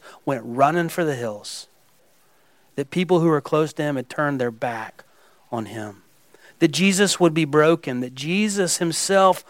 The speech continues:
would bleed, that he would do those things for her,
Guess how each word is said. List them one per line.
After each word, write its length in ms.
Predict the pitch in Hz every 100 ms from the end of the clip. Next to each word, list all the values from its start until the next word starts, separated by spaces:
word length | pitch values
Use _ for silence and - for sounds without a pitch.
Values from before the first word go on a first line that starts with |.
| - -
would 280 | - 156 135
bleed, 460 | 139 135 117 110 - _ _ _ _ _ _ _ _ _ _ _
that 120 | 147
he 140 | 156 190
would 160 | 165
do 140 | 147 208
those 300 | 202 196 -
things 360 | 180 170 160
for 200 | - 151
her, 360 | 135 143 117 104